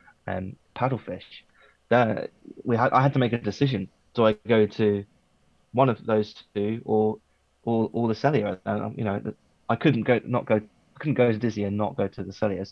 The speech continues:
So we made a decision to, to eat there, but it definitely lessens the experience. And to be totally honest, I'm, as much as I would,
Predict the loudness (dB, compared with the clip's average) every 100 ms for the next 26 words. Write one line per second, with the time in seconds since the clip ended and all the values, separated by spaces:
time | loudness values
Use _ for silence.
0 | _ -4 -4 -4 -16 _ -20 -20 _ _
1 | 2 4 4 2 0 -2 -4 -8 _ -2
2 | -2 -4 _ -4 0 2 2 4 0 _
3 | _ _ _ _ _ 2 2 2 0 0
4 | -2 -6 -4 -8 -6 0 2 2 -2 -6
5 | -6 -12 -14 -10 -6 0 0 2 0 -2
6 | -8 _ _ _ _ _ 0 4 4 2
7 | -2 -6 _ _ _ -8 0 2 2 2
8 | 2 2 0